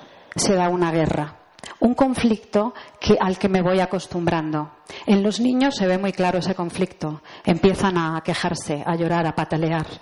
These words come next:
cuando de alguna forma les obligamos a hacer algo que ellos realmente no quieren hacer. Poco a poco va, bueno, vamos domesticando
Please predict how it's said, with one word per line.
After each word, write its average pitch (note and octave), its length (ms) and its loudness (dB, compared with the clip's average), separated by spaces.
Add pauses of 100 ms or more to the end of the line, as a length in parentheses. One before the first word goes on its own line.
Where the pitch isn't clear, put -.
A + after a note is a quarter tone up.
(220)
cuando F3+ 340 2
de F#3 80 2
alguna F#3+ 280 0
forma F#3+ 360 -2
les F3 220 0
obligamos F3 540 -2
a G#3 40 -4
hacer F3+ 300 -2
algo G3+ 380 0 (260)
que F#3 120 4
ellos F#3 280 0
realmente E3 520 -2
no E3+ 100 -4
quieren D3+ 280 -4
hacer. D3+ 280 -6 (800)
Poco A3+ 240 6
a B3 100 2
poco - 720 0
va, F3+ 720 0 (100)
bueno, G#3 300 2
vamos G#3 480 -2 (320)
domesticando F3+ 800 2